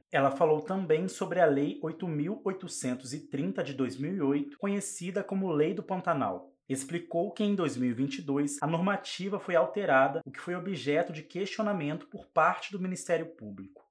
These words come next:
O Procurador-Geral de Justiça ajuizou ação direta de inconstitucionalidade por entender que houve um retrocesso ambiental com a retirada de proteções.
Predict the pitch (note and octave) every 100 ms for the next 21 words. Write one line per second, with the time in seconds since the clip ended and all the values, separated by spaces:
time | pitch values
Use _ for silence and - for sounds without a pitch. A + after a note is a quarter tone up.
0 | _ A2+ C3+ C3+ D3+ C3+ D3 E3 F3+ D#3
1 | D3 F3 D#3+ F3 - C#3+ C#3+ - - D3+
2 | C#3+ D#3+ E3+ A#2+ D3 F3 E3+ E3 - F#3
3 | G3+ G3+ C#3+ D3+ - C#3+ C3+ F3 G#3 -
4 | G3+ F#3+ - F#3+ - E3+ D3+ E3+ C3 B2+
5 | C3+ - - C#3 C#3+ F3 G#3 C#3+ C#3 F3
6 | - D#3+ D3+ D#3+ D#3 E3+ - G3 - -
7 | D3 D3 - D#3+ E3 F3 F#3 - C#3 C#3
8 | - - F#3+ E3 G#3 A3 E3 D3 E3+ D#3+
9 | D3+ F#3 - F#3+ - A2+ G2 F#2+ - -